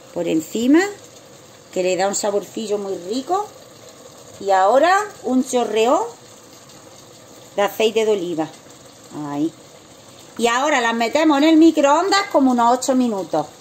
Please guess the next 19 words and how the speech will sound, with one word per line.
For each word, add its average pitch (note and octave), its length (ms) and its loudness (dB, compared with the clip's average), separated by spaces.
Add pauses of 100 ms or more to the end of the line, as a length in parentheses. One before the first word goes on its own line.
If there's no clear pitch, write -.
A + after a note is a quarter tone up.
(300)
Y A3+ 180 -2
luego, F4+ 640 4
cuando A3+ 280 0
ya C4+ 300 0
casi D4+ 760 0
que C4 300 6
yo C4 100 -2
ya C4 160 0
veo C4 200 4
que B3+ 80 4
están, D#4 360 0
le C#4+ 120 2
pongo D#4 440 4
una B3 240 2
nuececi-, A3 600 -4
una G#3+ 280 -4
nuececilla G#3 680 -2
de F4 100 0
mantequilla. F#3 680 -4